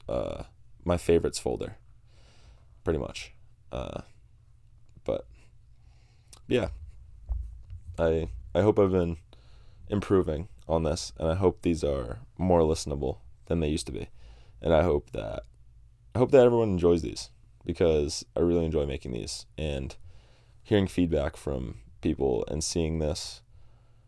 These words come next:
reflect in a positive way to anybody makes me,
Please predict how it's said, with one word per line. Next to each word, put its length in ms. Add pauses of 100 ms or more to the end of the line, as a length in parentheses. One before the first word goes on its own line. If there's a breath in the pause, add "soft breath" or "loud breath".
(160 soft breath)
reflect 760
in 80
a 40
positive 460
way 380 (280)
to 160
anybody 540 (420)
makes 300
me, 400